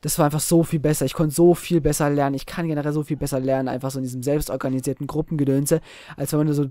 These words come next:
blöden Frontunterricht hat. So, dazu, äh, der Ausbildung hat dann auch noch gehört, dass man natürlich, äh, einmal in der Woche in einem Kindergarten eben Praktikum macht. Und da war ich dann in der coolen Gruppe in dem Kindergarten. Da war zweigruppig und mit, glaub, zwanzig Kindern pro Gruppe. Und ja, das war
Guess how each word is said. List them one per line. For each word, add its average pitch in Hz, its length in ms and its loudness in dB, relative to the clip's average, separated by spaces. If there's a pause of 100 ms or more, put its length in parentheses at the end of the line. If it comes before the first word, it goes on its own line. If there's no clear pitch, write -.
(100)
blöden 160 220 6
Frontunterricht 120 640 -4
hat. - 200 -10 (760)
So, 208 280 8
dazu, 226 420 2
äh, 185 160 0
der 196 160 6
Ausbildung 185 520 0
hat 214 160 0
dann 208 100 2
auch 190 80 0
noch 185 140 0
gehört, 165 340 4
dass 160 160 -2
man 151 120 0
natürlich, 135 440 -2
äh, - 40 -6
einmal 127 460 2
in 151 60 0
der 139 100 0
Woche 139 140 -2
in 127 80 -4
einem 120 180 -4
Kindergarten 147 520 0
eben 131 140 -2
Praktikum 165 420 -2
macht. 247 300 -2 (540)
Und 185 80 -2
da 170 120 4
war 160 100 6
ich 160 80 2
dann 156 100 0
in 151 60 0
der 135 100 0
coolen 202 340 4
Gruppe 131 240 -2
in 127 100 -2
dem 127 120 -2
Kindergarten. 135 500 0
Da 131 80 2
war 113 140 0
zweigruppig 156 560 0
und 127 240 -4
mit, 127 240 -4
glaub, 120 220 -4
zwanzig 123 280 -4
Kindern 175 240 -2
pro 185 120 0
Gruppe. 202 300 2 (1120)
Und 180 540 0
ja, 196 360 8
das - 200 2
war 143 200 -2